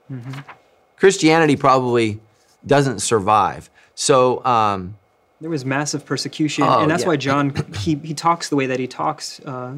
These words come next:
Speaker 2: Yeah,
Speaker 1: to
Speaker 2: John is being intentionally confusing.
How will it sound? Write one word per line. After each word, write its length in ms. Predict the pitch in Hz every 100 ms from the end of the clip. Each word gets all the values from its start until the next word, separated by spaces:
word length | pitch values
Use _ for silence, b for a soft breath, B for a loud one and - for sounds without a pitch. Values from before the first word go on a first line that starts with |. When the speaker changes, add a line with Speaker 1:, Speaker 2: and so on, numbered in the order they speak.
| 147
Speaker 2:
Yeah, 160 | 156 -
Speaker 1:
to 200 | - 143
Speaker 2:
John 420 | 127 170 202 208
is 240 | 151 131
being 360 | - 147 151 -
intentionally 920 | 131 123 - 165 170 180 180 156 143
confusing. 640 | 143 123 135 117 85 -